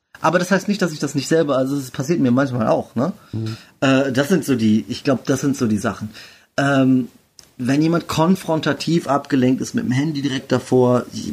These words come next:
Speaker 1: ich, wir hatten das alles schon tausendmal. Ich kann das gar nicht auf spezifische Einzelsituationen
Speaker 2: Okay.
Speaker 1: runterbrechen,
Speaker 2: Ah.
Speaker 1: glaub ich.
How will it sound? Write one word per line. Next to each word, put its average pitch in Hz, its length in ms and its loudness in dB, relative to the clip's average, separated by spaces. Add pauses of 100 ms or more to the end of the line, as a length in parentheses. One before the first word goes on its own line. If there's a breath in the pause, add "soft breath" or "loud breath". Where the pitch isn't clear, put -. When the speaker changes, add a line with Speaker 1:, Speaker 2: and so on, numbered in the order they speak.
Speaker 1:
ich, 90 220 -6
wir 95 260 -4
hatten 127 120 -4
das 170 120 -4
alles 160 220 -6
schon - 100 -4
tausendmal. 107 640 -2
Ich - 200 -10
kann 113 140 2
das 117 140 2
gar 101 120 0
nicht 104 160 -2
auf - 100 -10
spezifische 113 880 0 (800 loud breath)
Einzelsituationen 107 1040 2
Speaker 2:
Okay. 104 100 -2
Speaker 1:
runterbrechen, 107 580 -4 (360)
Speaker 2:
Ah. 202 60 4
Speaker 1:
glaub 110 140 -2
ich. - 80 -8